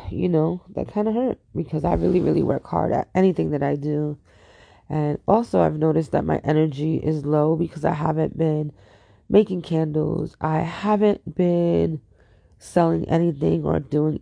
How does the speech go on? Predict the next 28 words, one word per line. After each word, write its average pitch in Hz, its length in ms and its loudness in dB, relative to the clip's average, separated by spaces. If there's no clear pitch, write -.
anything 156 560 0
to - 160 -8
promote. 151 680 0
And 156 380 0
it's 143 160 -6
crazy 214 420 4
to 170 60 2
me 160 160 2
because 151 260 -4
I 147 120 -4
feel 190 220 2
like 190 160 4
I 160 60 4
wanna 151 300 0
do 160 220 0
it, 151 140 0
but - 180 -6
then 143 200 -4
something 135 340 -6
stops - 460 -4
me. - 260 -6
So, - 600 0
uh, 156 260 0
yesterday 160 640 2
I 151 280 0
had 156 520 -2
a 156 240 0
healing 208 640 2